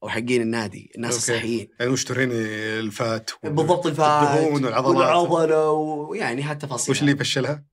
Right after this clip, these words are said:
Speaker 1: آه، كان في hardware وسوفتوير. كانت وقتها نهاية خمستاش بداية ستاش أو منتصف حتى ستاش. يعني، آه، أبطينا والله وإحنا نبني ال-، المنتج. طلع المنتج الأولي، لكن كان عندنا أمل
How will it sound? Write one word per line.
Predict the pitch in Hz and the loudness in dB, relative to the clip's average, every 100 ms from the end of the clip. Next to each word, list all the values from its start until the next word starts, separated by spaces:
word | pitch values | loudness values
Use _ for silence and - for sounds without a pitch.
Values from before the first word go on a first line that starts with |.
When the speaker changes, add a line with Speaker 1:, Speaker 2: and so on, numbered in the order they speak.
| - | -2
Speaker 1:
آه، | 135 | 0
كان | 139 190 | 2 2
في | 196 175 | 4 2
hardware | 175 160 160 | 2 2 0
وسوفتوير. | 135 123 - - | -2 -4 -8 -8
كانت | 143 143 170 | -4 0 -2
وقتها | 160 156 139 | -2 -4 -2
نهاية | 135 147 147 | 0 0 -2
خمستاش | 135 123 131 120 | -4 -2 -2 -2
بداية | 117 127 113 | -2 -4 -2
ستاش | - 135 113 131 - | -6 -4 -4 -6 -10
أو | - 123 | -6 -2
منتصف | 131 131 107 | -2 -2 -8
حتى | 131 104 | -8 -10
ستاش. | - - 123 127 - _ _ - | -8 -10 -10 -12 -16 _ _ -4
يعني، | 131 135 131 | -2 -2 -4
آه، | 123 - | -6 -8
أبطينا | 151 170 196 131 | -6 0 0 2
والله | 120 | 0
وإحنا | 117 117 | 0 -2
نبني | 123 117 107 | 0 -2 -4
ال-، | 98 98 104 - - - | -6 -8 -10 -16 -14 -2
المنتج. | 127 120 92 - _ - | 0 0 -4 -14 _ 2
طلع | 196 | 4
المنتج | 165 151 143 | 4 2 2
الأولي، | 131 107 98 101 _ _ - | 0 0 -6 -14 _ _ -2
لكن | 160 175 175 | -2 2 2
كان | 196 175 | 2 0
عندنا | 175 147 131 | 2 2 2
أمل | 131 104 | 0 -2